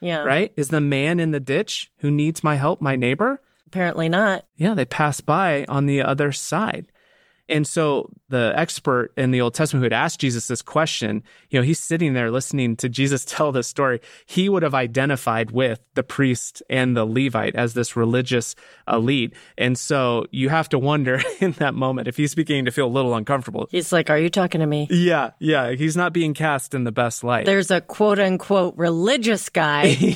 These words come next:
Speaker 2: Yeah.
Speaker 1: who passerbyers.
Speaker 2: Yeah, yeah.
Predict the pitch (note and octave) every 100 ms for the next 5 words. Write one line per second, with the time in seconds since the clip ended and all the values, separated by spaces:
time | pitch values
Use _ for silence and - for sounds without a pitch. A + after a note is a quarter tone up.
0 | - F3+ - D#3+ C#3+ - D#3+ - A#3 A3+
1 | G3 F3+ D3+ F#3 E3 _ - - A#3 A3
2 | G3 E3 - C4 A3 E3 E3 B3 - G3+
3 | F#3 D#3 D#3 - E3 D#3+ C#3+ B2